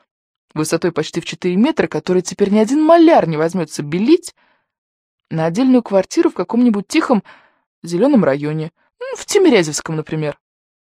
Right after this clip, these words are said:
У Ареста Ивановича в тамошнем бюро обмена были связи, и можно было бы попробовать. Вдруг он почувствовал, что говорит что-то не то. И сам испугался.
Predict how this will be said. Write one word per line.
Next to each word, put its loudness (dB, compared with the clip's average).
У -8
Ареста -2
Ивановича 0
в -16
тамошнем -4
бюро 2
обмена 2
были -4
связи, 0
и -2
можно -4
было -6
бы -14
попробовать. -4
Вдруг -8
он -6
почувствовал, -6
что -12
говорит -4
что-то -10
не -6
то. -12
И -16
сам 0
испугался. -6